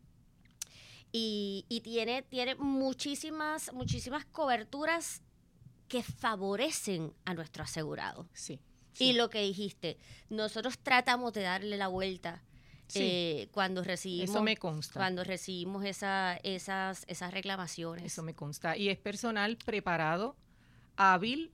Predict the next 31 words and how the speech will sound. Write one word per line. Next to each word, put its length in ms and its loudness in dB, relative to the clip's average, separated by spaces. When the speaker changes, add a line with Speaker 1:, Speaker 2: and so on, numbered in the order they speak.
Speaker 2:
¿verdad? 400 2
Nosotros 460 -2
siempre 320 -2
tratamos 340 -2
de 80 0
orientarlos 640 -2
bien, 400 -2
escoger 580 -2
la 100 2
alternativa 800 0
que 120 -2
co-, 200 -4
¿verdad? 320 0
Que 120 -4
cubra 600 -2
su 120 -6
inversión, 680 -2
que 80 -2
Speaker 1:
Ujú. 100 -6
Speaker 2:
cubra 220 -2
sus 140 -6
necesidades. 720 0
Mientras 340 0
más 160 -2
lejos, 240 0
a 80 2
lo 80 0
mejor 300 -6
le 120 -4
sugerimos, 560 -2
eh, 420 2